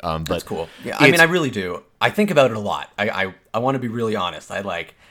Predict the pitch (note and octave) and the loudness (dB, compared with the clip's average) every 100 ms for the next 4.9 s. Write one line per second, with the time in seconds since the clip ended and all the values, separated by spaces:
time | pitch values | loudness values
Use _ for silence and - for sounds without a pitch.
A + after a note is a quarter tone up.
0 | - C3+ D#3+ D3+ C#3 B2 A2 G2 A2+ A2+ | -4 0 0 0 0 0 0 -2 -4 -6
1 | F2+ - - C3+ C3+ A#2+ A2+ G2 F#2 - | -8 -10 -6 -4 -2 -2 -2 -4 -4 -6
2 | F#2 D#2 - F#2 F#2 G2 - G#2+ C3 A#2 | -8 -8 -12 -18 -10 -8 -8 -6 -4 -2
3 | A2 G#2 F2+ F2 E2 D#2 F2 - - _ | -4 -6 -8 -10 -12 -14 -18 -20 -20 _
4 | D3 D3 D#3 E3 E2 - E2 B1 B1 | 0 4 6 4 4 0 0 0 -6